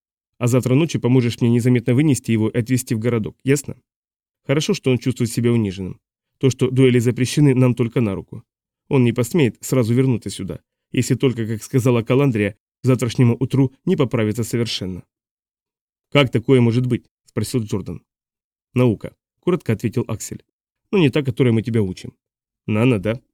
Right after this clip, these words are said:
Каландрия снова выругалась на своём языке. Аксель рассмеялся. "Да, Нано. Чёрт побери, Каландрия, ты сама предложила похитить Джордана, так что не возникай". Каландрия сверкнула на него глазами и тут же взяла себя в руки.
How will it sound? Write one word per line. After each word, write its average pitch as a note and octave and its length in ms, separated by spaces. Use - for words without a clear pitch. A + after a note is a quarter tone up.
Каландрия E3 380
снова A#2 260
выругалась B2 500
на A#2 60
своём A2+ 300
языке. A2 400
Аксель - 320
рассмеялся. - 680
"Да, C#3 260
Нано. A2+ 320
Чёрт - 240
побери, C3 280
Каландрия, G#2 480
ты G#3+ 100
сама E3 240
предложила C3 440
похитить A#2+ 420
Джордана, A#2+ 400
так B2+ 120
что - 140
не A#2+ 100
возникай". A2 480
Каландрия E3 360
сверкнула B2+ 440
на B2+ 100
него B2 220
глазами A2 500
и B2 80
тут E3+ 160
же F#3+ 100
взяла C3 240
себя A#2+ 220
в G2 80
руки. - 260